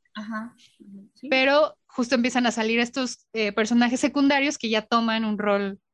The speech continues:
Speaker 2: muchísimo más relevante y, pues, digamos, en síntesis, se unen, como que los invitan a Altamar
Speaker 1: Ujú.
Speaker 2: para un diálogo como diplomático o algo así,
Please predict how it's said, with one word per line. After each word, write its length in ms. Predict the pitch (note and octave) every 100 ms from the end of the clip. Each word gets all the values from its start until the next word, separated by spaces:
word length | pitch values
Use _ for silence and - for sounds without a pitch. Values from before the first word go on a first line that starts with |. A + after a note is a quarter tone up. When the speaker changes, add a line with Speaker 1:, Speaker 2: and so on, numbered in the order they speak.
| -
Speaker 2:
muchísimo 500 | G3+ G3+ G#3 G#3 G3+
más 160 | G#3 G#3+
relevante 680 | A3 A3 A#3+ A#3 B3+ C#4+ A#3
y, 540 | G#3+ G#3 G3 G3 F#3+ _ _ _ _ _ _ _ _ _ -
pues, 200 | C4 C#4+
digamos, 280 | E4+ F#4 F4+
en 140 | D#4+
síntesis, 720 | D#4 E4+ E4 F4+ E4 E4+ E4+
se 420 | - - A#3 A3 A3
unen, 440 | C4 D4+ D#4 B3+
como 180 | A#3 A3+
que 80 | B3
los 240 | A#3 -
invitan 560 | B3 A#3+ C#4+ D4 D#4 E4+
a 120 | D4+ G#3
Altamar 540 | G3+ G3+ G#3 A#3+ F4 - _ _ -
Speaker 1:
Ujú. 360 | B3 C4 A#3 A#3
Speaker 2:
para 400 | G#3 G3+ G3+ G#3
un 140 | A3
diálogo 320 | A3 A3+ A3
como 200 | G#3+ G3
diplomático 760 | G3+ G3 F#3+ G3 G3 - - F#3
o 40 |
algo 180 | F#3+ G3
así, 420 | G3 - B3+ F#4+